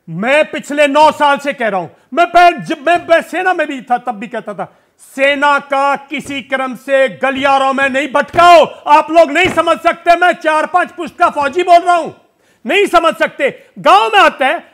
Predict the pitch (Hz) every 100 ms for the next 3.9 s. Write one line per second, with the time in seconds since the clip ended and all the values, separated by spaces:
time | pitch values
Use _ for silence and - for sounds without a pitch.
0 | - 233 302 370 381 370 330 311 254 311
1 | 330 311 302 330 285 302 214 277 349 -
2 | 285 277 294 247 262 302 - - 262 302
3 | 294 302 285 302 262 254 294 294